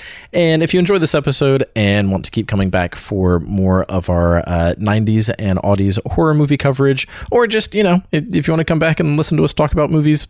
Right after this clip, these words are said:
r-, regardless, we do cover movies other than horror. Not often. <laughs> Horror is definitely, uh, definitely our primary leaning.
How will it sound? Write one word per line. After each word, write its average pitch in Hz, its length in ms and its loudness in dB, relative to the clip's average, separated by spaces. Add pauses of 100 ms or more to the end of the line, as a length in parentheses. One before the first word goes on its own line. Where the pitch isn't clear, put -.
(100)
r-, 139 140 -4
regardless, 143 580 0
we 123 80 2
do 135 160 2
cover 127 400 0
movies 131 380 0
other 117 200 2
than 135 160 0
horror. 120 400 2 (1000)
Not 139 160 2
often. 175 420 0 (160)
<laughs> - 600 0 (300)
Horror 127 380 4
is 123 260 0
definitely, 104 720 -2
uh, 87 580 0 (880)
definitely 98 320 0
our 87 60 2
primary 95 400 2
leaning. 143 320 2